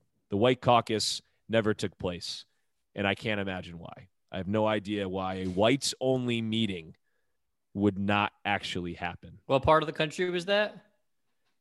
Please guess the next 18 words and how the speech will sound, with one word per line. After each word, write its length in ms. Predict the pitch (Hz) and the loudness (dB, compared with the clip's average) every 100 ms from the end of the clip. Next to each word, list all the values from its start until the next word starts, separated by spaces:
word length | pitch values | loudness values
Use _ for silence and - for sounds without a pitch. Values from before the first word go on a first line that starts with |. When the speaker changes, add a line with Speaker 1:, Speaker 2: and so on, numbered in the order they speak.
| _ - | _ -8
Speaker 1:
I 80 | |
don't 140 | 262 294 | -6 2
know 120 | 285 | 6
where 140 | 180 135 | 8 6
Elon 360 | 127 117 110 | 4 4 2
University 720 | 107 101 98 101 - 92 92 | 0 -2 -2 -2 -2 -4 -2
is. 440 | 92 87 87 - - | -2 -2 -4 -6 -4
Speaker 2:
Uh, 120 | 160 | -4
do 180 | 180 147 | -4 -6
you 60 | 139 | -2
spell 300 | 147 139 143 | 2 4 4
it 40 | |
like 180 | 131 123 | 0 -2
Elon 600 | 135 127 123 123 123 120 | -2 0 -2 -4 -6 0
Musk? 340 | 117 147 - | 2 2 0
I'll 80 | 135 | -4
Google 320 | 117 123 113 | -2 0 0
it. 180 | 107 - | -2 -4